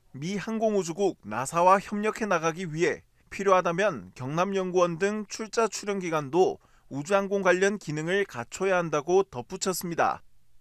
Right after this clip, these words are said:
이날 회의에서는 남해안 관광개발 활성화에 관한 특별법 제정이 필요하다는 이야기도 나왔습니다. 각종 규제 해소와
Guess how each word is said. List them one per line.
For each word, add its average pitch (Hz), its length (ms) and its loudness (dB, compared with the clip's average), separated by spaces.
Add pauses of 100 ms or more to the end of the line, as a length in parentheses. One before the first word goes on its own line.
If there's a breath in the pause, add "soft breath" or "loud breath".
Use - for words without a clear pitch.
(380)
이날 190 300 4
회의에서는 196 840 0
남해안 180 480 2
관광개발 190 760 4
활성화에 202 540 2
관한 156 540 0
특별법 214 540 -2
제정이 165 420 -2
필요하다는 202 680 0
이야기도 147 560 0
나왔습니다. 127 680 0 (680)
각종 190 420 -4
규제 170 340 0
해소와 190 520 2